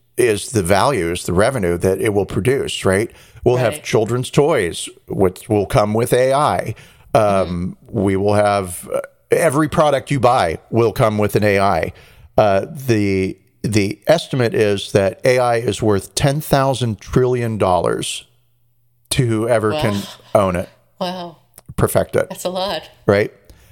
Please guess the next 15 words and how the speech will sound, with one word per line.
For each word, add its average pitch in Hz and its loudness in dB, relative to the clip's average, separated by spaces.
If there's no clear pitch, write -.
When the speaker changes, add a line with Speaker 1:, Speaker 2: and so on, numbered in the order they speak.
Speaker 1:
Um, 107 2
so 110 -2
within 151 2
A 139 2
I, 120 2
the, 113 -6
we're 143 0
currently 151 0
in 113 2
the 113 0
world 107 2
of 95 -2
narrow 101 2
A 120 2
I, 123 0